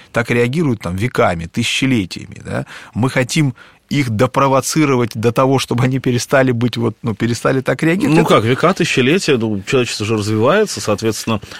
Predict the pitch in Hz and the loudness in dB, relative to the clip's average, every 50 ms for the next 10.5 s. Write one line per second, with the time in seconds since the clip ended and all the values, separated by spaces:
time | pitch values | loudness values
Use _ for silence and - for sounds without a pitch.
0 | - - - - - - - 101 107 104 - 120 117 131 139 135 - - 127 135 | -18 -18 -18 -16 -8 -4 0 0 0 2 2 4 4 4 4 4 2 2 2 4
1 | 139 131 120 123 113 - - 127 127 117 113 113 110 110 107 104 101 95 - - | 4 4 4 2 0 0 2 2 2 4 2 2 2 2 0 0 -2 -2 -2 -2
2 | 110 98 - - 160 - - 135 - - - 95 92 87 87 - 107 104 92 92 | -2 0 0 0 -2 -2 -4 -10 -10 -8 -6 -6 -4 -2 -2 -2 -2 -2 -2 -4
3 | - - 156 165 - - - 185 190 190 185 170 170 151 110 98 139 156 - - | -2 -2 -2 -2 -2 -2 -2 0 0 0 0 0 2 2 2 0 -2 -4 -4 -4
4 | - - 151 151 - - 160 156 175 175 165 160 131 113 - 110 110 120 127 135 | -2 -2 0 0 0 -2 -2 -2 -2 0 0 0 0 0 -2 -4 -2 -2 0 0
5 | 143 175 190 160 131 120 - - - 110 104 101 - 127 113 - - 120 107 101 | 0 0 0 -2 -2 -4 -4 -6 -6 -6 -4 -4 -4 -4 -4 -4 -6 -6 -6 -4
6 | 95 104 123 175 196 180 160 - - 110 113 - - 113 107 104 101 - 110 101 | -4 -2 0 0 0 0 -2 -4 -6 -6 -6 -6 -4 -4 -4 -4 -2 -4 -4 -4
7 | 95 - 98 95 - 156 175 165 - - 101 101 104 - - - 175 - - 98 | -4 -4 -6 -6 -2 -2 -2 -2 -2 -6 -6 -8 -8 -8 -4 -4 -4 -4 -4 -6
8 | 101 - - 110 110 110 131 151 165 160 - - - - - - - 107 110 110 | -6 -4 -4 -4 -2 -2 0 -2 -2 -4 -4 -10 -20 -20 -18 -10 -4 -2 -2 -2
9 | - - 151 147 123 - 127 120 110 - - 131 123 - - 120 123 123 - - | 0 0 0 0 0 -2 -4 -4 -4 -2 -2 -2 -2 -2 -2 -2 -2 -2 -2 -2
10 | 123 127 135 127 101 82 - - - - | -4 -2 -2 -2 -2 -4 -4 -6 -8 -10